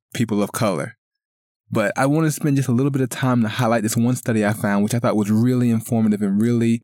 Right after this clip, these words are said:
good at how it talked about the ways in which people of color are impacted by air pollution. And so this study was done in twenty twenty-one,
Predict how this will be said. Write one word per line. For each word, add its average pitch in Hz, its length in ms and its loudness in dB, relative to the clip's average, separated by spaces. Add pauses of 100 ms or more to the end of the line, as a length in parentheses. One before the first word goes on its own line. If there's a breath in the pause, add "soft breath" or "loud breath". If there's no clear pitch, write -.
(100)
good 143 240 2
at 127 120 -2
how 139 460 0
it 120 140 -4
talked - 440 -6
about 104 400 0 (240)
the 117 100 0
ways 117 400 0
in 110 160 0
which 98 320 -2 (160)
people 120 220 -2
of 107 80 -10
color 107 300 0
are 101 120 -2
impacted 110 460 0
by 95 140 -4
air 95 140 0
pollution. 87 460 -2
And 85 140 -2
so 98 160 -2
this 120 160 0
study 127 280 -2
was 107 380 0 (140)
done 117 120 0
in 104 120 0
twenty 127 240 -2
twenty-one, 127 720 0